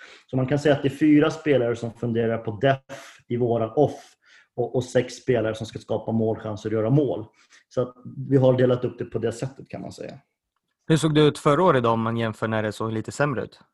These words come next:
Speaker 1: Ja, men förra året så spelade vi mer ett, em, fyr-, fyra två tre ett eller fyra ett fyra ett. Och då betyder det att då hade vi bara två mittbackar på plats. Och den här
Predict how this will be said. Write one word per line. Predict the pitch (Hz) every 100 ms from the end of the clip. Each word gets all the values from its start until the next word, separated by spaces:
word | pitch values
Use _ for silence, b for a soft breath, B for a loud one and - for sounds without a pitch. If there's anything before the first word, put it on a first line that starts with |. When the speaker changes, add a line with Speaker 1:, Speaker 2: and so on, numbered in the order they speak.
| _ _ _ _ _ _ _ -
Speaker 1:
Ja, | 131
men | 151 175
förra | 190 185
året | 202 175 143
så |
spelade | 147 - 135 127 120
vi | 120
mer | 120 123 120
ett, | 113 113 -
em, | 123 117 123 107 - - - _ _ -
fyr-, | 131 123 123 - -
fyra | 139 127 123
två | 120 - 120 117 -
tre | 123 123
ett | 123 - -
eller | 120 120
fyra | - 117 113 117
ett | 117 -
fyra | 120 117 117
ett. | 131 143 135 -
Och | 117
då |
betyder | 117 117 127 123 120
det |
att | 117 - B B B
då | 131
hade | 131 135 120
vi | 120
bara | 123 123
två | 117 - 123
mittbackar | 120 120 - 113 127 - 139
på | 143
plats. | 139 - 104 101 -
Och | 113
den | 120
här | 123 123